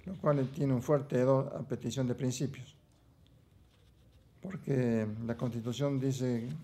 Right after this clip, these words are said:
quiénes son los juristas jueces que van a decir cuáles son las normas, y los juristas jueces dicen cuáles van a ser las normas. Bueno, esto es como para tener una idea de cómo estoy considerando las constituciones.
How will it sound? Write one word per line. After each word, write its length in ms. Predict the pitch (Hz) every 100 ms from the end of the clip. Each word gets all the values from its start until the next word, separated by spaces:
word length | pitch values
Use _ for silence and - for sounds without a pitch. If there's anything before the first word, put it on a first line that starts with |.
| - -
quiénes 260 | 139 127
son 100 | 135
los 100 | 127
juristas 360 | 123 127 123 131
jueces 280 | 139 139 135
que 160 | 117
van 360 | 113 110 123 120
a 60 |
decir 360 | 113 110 123 -
cuáles 220 | - 123 113
son 140 | 127
las 100 | 123
normas, 360 | 131 117 131 135 - - - - _ -
y 80 | 135
los 100 | 123
juristas 320 | 131 135 135
jueces 320 | 135 131 135
dicen 340 | 131 123 127 123 - - _ -
cuáles 280 | 131 123
van 160 | 117 113
a 40 |
ser 160 | 107 120
las 120 | 123
normas. 320 | 170 123 95 - - - - - - - - - - - - - - - _ _ - - -
Bueno, 240 | 139 110 123 - 392
esto 200 | 180 -
es 40 | 151
como 300 | 143 135 131
para 180 | 127
tener 300 | 117 135 139
una 160 | 135 127
idea 200 | 131 131
de 220 | 123 135 139 139
cómo 240 | - 135 127
estoy 220 | 151 151
considerando 560 | 135 117 123 131 127
las 180 | 117 107
constituciones. 760 | - 113 113 104 104 107 104